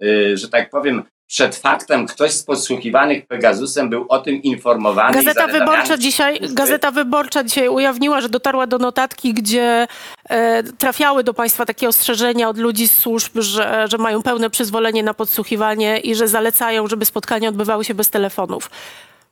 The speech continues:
Speaker 1: Gazeta Wyborcza ma szczególny dar docierania do różnych dokumentów i informacji, które nie zawsze później się potwierdzają.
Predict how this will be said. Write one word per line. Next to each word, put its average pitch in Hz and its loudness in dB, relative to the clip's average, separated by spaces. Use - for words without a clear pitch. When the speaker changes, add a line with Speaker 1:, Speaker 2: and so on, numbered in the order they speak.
Speaker 1:
Gazeta 185 4
Wyborcza 175 2
ma 170 2
szczególny 160 -4
dar 165 2
docierania 151 0
do 135 -2
różnych 147 -6
dokumentów 143 -2
i 135 -20
informacji, 135 0
które 131 0
nie 127 -2
zawsze 139 -2
później 131 -14
się 127 -6
potwierdzają. 98 -2